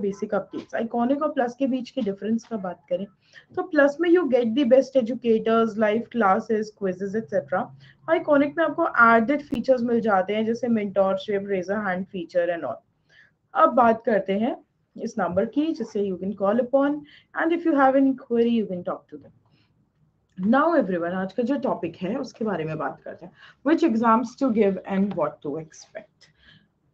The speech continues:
So in the class जितने भी लोग हो, ठीक है, all the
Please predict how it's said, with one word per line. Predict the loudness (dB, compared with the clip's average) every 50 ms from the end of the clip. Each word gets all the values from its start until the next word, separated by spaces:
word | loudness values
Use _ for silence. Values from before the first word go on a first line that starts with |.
| _ -4 2
So | 6 8 8 8 8 6 6 6
in | 6 6
the | 4 2
class | 0 -2 0 -2 -2 -4 -6 -6
जितने | -8 -6 -4 -2 0 0 0 0
भी | 0 0 2 2
लोग | 2 2 2 2 0 0 -2
हो, | -6 -6 -6 -6 -10 _ _ _ _ _ _ _ _ _ _ -4
ठीक | -4 -2 0
है, | 0
all | 0 2 2 4 4 4 4 2
the | 0